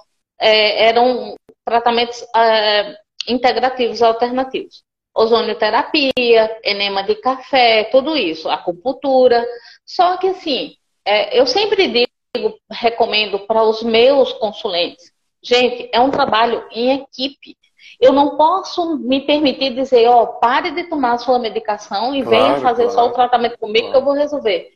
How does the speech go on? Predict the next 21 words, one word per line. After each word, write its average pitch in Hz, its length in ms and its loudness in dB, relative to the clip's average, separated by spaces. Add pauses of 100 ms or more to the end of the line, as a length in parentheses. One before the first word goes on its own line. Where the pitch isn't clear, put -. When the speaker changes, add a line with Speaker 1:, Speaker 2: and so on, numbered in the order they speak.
(180)
Speaker 2:
Claro. 208 140 0
Speaker 1:
Eu 262 120 6
acho 240 260 2
isso 240 180 -8
irresponsável. 240 880 -6
Speaker 2:
Não, 120 140 -6
total. 127 420 -8
Speaker 1:
Porque 311 220 2
nós 269 220 0
sabemos 302 540 0
que 294 120 -8
por 294 280 -2
mais 277 580 0
que 262 260 -2
a 240 100 4
gente 214 360 -2
não 254 260 0
aceite, 208 800 -2 (640)
mas 240 280 0
se 294 200 -8
faz, 269 300 0